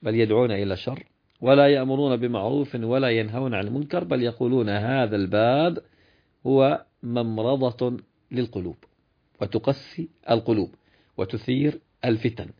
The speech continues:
وتفرق جمع المسلمين. ما هو؟ باب الأمر بالمعروف والنهي عن المنكر. لذلك تجد من، آه، فرقة التبليغ أناس عندهم شركيات، عندهم أشياء كثيرة،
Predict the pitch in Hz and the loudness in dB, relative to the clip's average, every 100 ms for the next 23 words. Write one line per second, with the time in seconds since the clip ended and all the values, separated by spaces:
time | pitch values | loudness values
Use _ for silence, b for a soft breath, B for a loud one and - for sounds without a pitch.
0 | _ _ - 92 - 110 123 135 147 - | _ _ -8 -6 -2 0 0 0 -4 -8
1 | _ _ - 110 120 104 123 117 117 120 | _ _ -10 -2 0 2 0 -2 -4 -4
2 | 107 85 _ - 123 131 123 131 - 165 | -4 -6 _ -4 0 2 2 0 -4 -2
3 | 113 110 - 123 110 101 104 90 127 131 | 0 0 -2 -2 -2 -4 -4 -2 -2 -4
4 | 101 101 117 110 98 95 87 85 - - | -6 -6 -4 -4 -4 -6 -6 -10 -12 -4
5 | 151 196 185 143 - - B B B B | 0 2 4 2 -2 -10 B B B B
6 | B - 151 139 117 117 104 98 92 90 | B 0 2 2 0 -2 -2 -2 -2 -4
7 | 90 87 90 - - 80 - - - - | -4 -4 -6 -8 -8 -10 -12 -12 -12 -12
8 | 117 151 135 117 113 127 113 139 135 123 | -6 -4 -2 -2 -2 -2 0 2 2 2
9 | 139 151 151 - 120 123 113 110 - 101 | 0 0 -2 -6 -4 -4 -6 -8 -8 -10
10 | - _ _ _ _ _ _ _ _ _ | -10 _ _ _ _ _ _ _ _ _
11 | - 120 131 135 117 151 127 131 - 110 | -6 0 2 2 2 2 2 0 0 -4